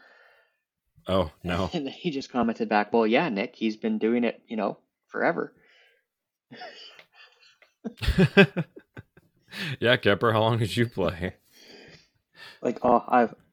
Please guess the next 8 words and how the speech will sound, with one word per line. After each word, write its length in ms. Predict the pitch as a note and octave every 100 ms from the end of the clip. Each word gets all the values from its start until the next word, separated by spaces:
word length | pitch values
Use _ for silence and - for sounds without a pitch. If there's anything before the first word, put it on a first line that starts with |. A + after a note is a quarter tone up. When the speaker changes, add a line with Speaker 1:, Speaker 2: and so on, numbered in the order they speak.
| _
Speaker 2:
I, 80 | -
I 120 | A2+
love 180 | G#2 C#3
the 100 | F#2+
Speaker 1:
Okay, 160 | F2+ A#2+
so 120 | A#2
Speaker 2:
feistiness. 340 | G#2+ G#2 G2+ - _ _ _ _ _ _ _ _ _ _ _ _ _ _ _ _ _ _ _ _
Speaker 1:
Great, 420 | D2+ D#2+ D#2 D#2+